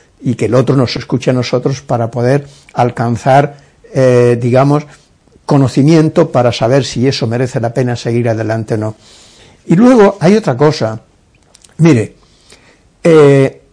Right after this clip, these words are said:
no podemos, tenemos que tener en cuenta que nuestra evolución y la de esa pareja no se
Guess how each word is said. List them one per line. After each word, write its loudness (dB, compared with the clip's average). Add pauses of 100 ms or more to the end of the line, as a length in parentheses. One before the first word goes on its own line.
(120)
no 0
podemos, 2 (760)
tenemos 2
que 0
tener 0
en -2
cuenta -8 (340)
que 0
nuestra 2
evolución 0
y -6
la -2
de 0
esa -2
pareja -6 (640)
no -2 (240)
se -4